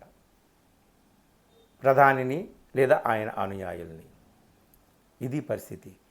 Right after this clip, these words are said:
మిత్రులారా, ఒక విషయం మనం గుర్తు చేసుకోవాలి. ఒకప్పుడు అమెరికా ఆఫ్రికా నుంచి బానిసల్ని సంకెళ్ళు వేసి పశువుల్లాగా ఓడల్లో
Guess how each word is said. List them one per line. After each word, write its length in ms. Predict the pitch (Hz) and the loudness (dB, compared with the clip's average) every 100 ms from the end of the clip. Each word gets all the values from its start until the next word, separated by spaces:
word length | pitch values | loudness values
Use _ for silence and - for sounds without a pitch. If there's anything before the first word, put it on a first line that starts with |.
| _ 127 | _ -10
మిత్రులారా, 440 | 123 151 147 131 | -4 0 2 2
ఒక 140 | 113 | 0
విషయం 340 | 107 113 147 139 | -4 -6 -6 -6
మనం 220 | 127 107 | -6 -8
గుర్తు 240 | 110 - | -12 -12
చేసుకోవాలి. 440 | 110 - - 92 95 - - | -14 -12 -12 -12 -12 -18 -4
ఒకప్పుడు 380 | 123 139 - 165 | 2 2 4 2
అమెరికా 400 | 127 143 143 131 | 2 0 2 2
ఆఫ్రికా 460 | 113 127 143 135 120 | 4 0 -4 -2 -2
నుంచి 460 | 110 - 101 135 - _ _ _ _ _ _ - | -4 -12 -12 -14 -18 _ _ _ _ _ _ -8
బానిసల్ని 800 | 113 117 165 175 165 123 107 127 - _ _ _ - | 2 4 4 4 2 0 -4 -10 -16 _ _ _ 2
సంకెళ్ళు 440 | 185 208 233 196 | 2 6 6 6
వేసి 320 | 151 127 123 | 4 0 -6
పశువుల్లాగా 720 | - 127 - 165 147 117 104 | -4 -2 0 0 2 2 2
ఓడల్లో 640 | 98 120 175 170 139 110 | 2 4 4 4 0 -4